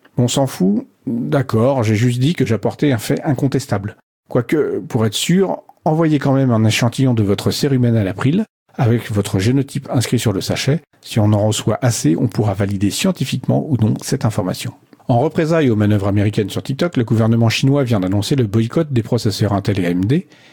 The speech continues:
et annonce également qu'il n'utilisera que son O S national qui s'appuie sur Linux. C'est un virage considérable dans un domaine qui jusqu'à maintenant était largement sous influence américaine.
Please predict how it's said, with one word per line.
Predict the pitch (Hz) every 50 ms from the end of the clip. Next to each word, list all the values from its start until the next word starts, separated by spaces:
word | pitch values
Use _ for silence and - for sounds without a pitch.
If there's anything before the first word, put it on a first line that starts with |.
| - - - - - - - - - _ _ _ -
et | 123 113
annonce | 107 110 113 107 - 113
également | 104 101 101 95 98 120 143 180 196 -
qu'il | - - - 120
n'utilisera | 113 104 95 - 110 98 95 107 127 139
que | 139 - 151
son | 139 - - 110 104
O |
S | 107 110 107 -
national | 156 143 - - 104 92 98 107 123 135
qui | 139 -
s'appuie | 120 110 92 - 147
sur | 139 - -
Linux. | - 95 87 87 82 - - - - - _ _ _ _ _
C'est | - - 135 -
un | 117
virage | 104 113 117 117 110 110 113 113 104 92 98 98
considérable | - - 143 139 - 139 131 131 120 117 135 151 147
dans | 127 104 98
un | 98
domaine | 90 92 95 95 104 113 127 139 127
qui | - -
jusqu'à | 80 95 92 - - 101
maintenant | 95 92 82 - 139 139
était | 131 139 - 92
largement | 95 104 101 104 101 101 95 98 110 113
sous | - - 101 101
influence | 92 - - - 104 104 107 104 - - -
américaine. | - 113 110 107 92 92 92 - - - 95 98 -